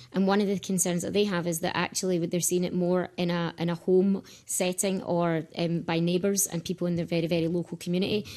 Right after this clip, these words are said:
That has a particular impact on the way that we use our hate crime legislation. Um, do you have any plans to, to look at that in particular? And do you have any plans to work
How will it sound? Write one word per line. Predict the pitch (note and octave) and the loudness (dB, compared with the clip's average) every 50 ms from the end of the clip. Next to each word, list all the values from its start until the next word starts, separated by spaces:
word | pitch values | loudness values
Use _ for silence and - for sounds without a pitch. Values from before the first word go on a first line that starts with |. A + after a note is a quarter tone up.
| - - - | -18 -16 -4
That | - F#3 D#3 | -2 -2 0
has | E3+ F#3 F3 F3+ | 0 0 -4 -4
a | |
particular | E3+ - F3+ - - G#3 - D#3 - F3+ F3 E3+ | -4 -6 -6 -4 -4 -4 -4 -2 -2 -2 0 0
impact | F3 F3+ E3+ - F3 E3+ E3+ - - F3+ | 0 0 0 -2 -2 -4 -4 -4 -4 -2
on | E3+ E3+ | 0 0
the | E3+ | 0
way | D#3+ E3+ E3 | 2 0 0
that | E3 - | 0 -2
we | - D#3 | -2 0
use | E3 E3+ E3 E3+ | 0 0 0 -2
our | D#3 | -2
hate | D#3+ E3+ F#3 - - | -2 -2 -2 -4 -2
crime | - G3 G3 F#3+ | -4 -2 0 0
legislation. | G3 F#3+ G3 G3 F3 - F#3+ G3 F3+ - E3 - - - - - - - - - - - - - | 0 0 0 -2 -2 -2 -2 -2 0 0 -2 -4 -4 -10 -16 -18 -18 -18 -20 -20 -20 -20 -6 -2
Um, | - F3+ E3+ E3+ F3 - - - - _ _ _ _ - | 0 2 4 4 2 0 -2 -8 -18 _ _ _ _ -2
do | G#3 | 2
you | F#3+ G3+ G#3+ | 4 4 4
have | A3 A#3 G#3+ | 4 2 0
any | G#3+ G#3 G#3+ | 2 0 0
plans | G#3 - - G3 F#3 F#3 F#3+ G3+ G#3 G#3 - - - - - - _ | -2 -2 0 0 2 2 2 2 2 2 0 -2 -4 -8 -18 -8 _
to, | - - G3+ | 0 0 0
to | - - - G3 | 0 0 -2 0
look | F3+ E3 G3 G3 - C#4 | 2 2 0 0 0 -2
at | C4 | -2
that | A3+ A3 - | 0 -2 -2
in | G3+ F#3+ | -2 -4
particular? | F#3+ F3+ - G#3 - B3+ - A#3+ A#3 A3+ A#3 A3+ A#3 - - - - - _ _ - | -6 -6 -4 -4 -4 -2 -2 0 0 0 0 -2 -4 -10 -18 -20 -20 -20 _ _ -2
And | F#3+ F#3 F#3 F#3 F3+ E3+ - - F3+ | 0 2 2 2 0 -2 -4 -6 -2
do | - F#3 | 0 0
you | F#3+ F#3+ F#3+ F#3 F#3 F#3 F3+ | 2 4 4 4 4 2 0
have | E3 F3 F3 | -2 0 0
any | F#3+ F#3 F3+ | 0 0 0
plans | - - F3+ F3 F3+ E3+ - | -2 -2 -2 0 0 -2 -2
to | - E3 | -2 -2
work | F3+ F3+ - - | -2 -2 -4 -8